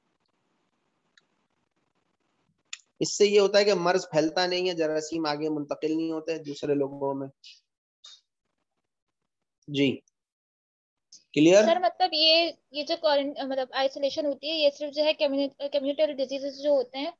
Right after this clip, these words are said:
Speaker 2: community के जो डिजीज होते हैं उनमें ही
Speaker 1: बिल्कुल,
Speaker 2: होते हैं सिर्फ।
Speaker 1: कम्युनिकेबल disease में ही होता है,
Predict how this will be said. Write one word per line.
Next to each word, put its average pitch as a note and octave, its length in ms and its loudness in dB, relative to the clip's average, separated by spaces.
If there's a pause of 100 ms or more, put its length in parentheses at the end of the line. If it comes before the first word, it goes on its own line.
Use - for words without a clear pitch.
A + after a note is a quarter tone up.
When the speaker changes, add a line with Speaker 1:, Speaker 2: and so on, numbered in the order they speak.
(320)
Speaker 2:
community C#4+ 300 -2
के D#4 80 -6
जो D4+ 100 -2
डिजीज C4+ 360 -4
होते C#4+ 160 -2
हैं - 60 0
उनमें D#3+ 100 6
ही E3+ 60 4
Speaker 1:
बिल्कुल, - 180 4
Speaker 2:
होते G3 180 2
हैं D#3+ 80 4
सिर्फ। E3+ 120 2
Speaker 1:
कम्युनिकेबल F#3 400 0
disease F3 360 -2
में F#3 100 0
ही G#3 160 0
होता D3 360 2
है, - 280 0